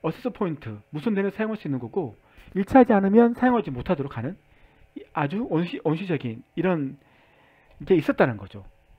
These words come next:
초창기에는. 그래서 비인가 접근이라는 거죠.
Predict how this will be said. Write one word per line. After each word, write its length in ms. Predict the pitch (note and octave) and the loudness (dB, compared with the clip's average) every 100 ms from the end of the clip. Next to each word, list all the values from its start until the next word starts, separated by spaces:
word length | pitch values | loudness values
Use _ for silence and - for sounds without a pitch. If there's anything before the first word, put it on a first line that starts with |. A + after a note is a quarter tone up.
| - | -20
초창기에는. 560 | - - A#3 C3 A#2+ A3 - _ - - _ - | -14 0 0 0 -4 -6 -12 _ -20 -20 _ -10
그래서 220 | C#3+ D#3 | -6 -6
비인가 400 | - G#3 B3 A#3 | 0 4 6 6
접근이라는 540 | B2+ - D#3 A#2 G#2 G2+ | 2 -2 -4 -4 -6 -10
거죠. 220 | G2+ | -16